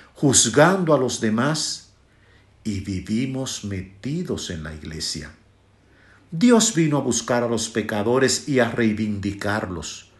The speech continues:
perdonarlos, salvarlos,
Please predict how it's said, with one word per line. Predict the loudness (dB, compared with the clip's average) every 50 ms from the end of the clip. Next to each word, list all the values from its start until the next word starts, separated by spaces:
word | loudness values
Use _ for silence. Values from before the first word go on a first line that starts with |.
| _ _ _ _ _ _ _ _
perdonarlos, | 0 2 2 2 0 0 -2 -2 0 0 0 0 0 -2 -4 -6 -8 -8 -10 -10 -12 -14 -16 -20 -20 -20 -18 _ -4
salvarlos, | -2 0 2 2 2 0 0 -2 -2 -2 -2 0 0 0 -2 -2 -4 -6 -8 -8 -10 -12 -14 -16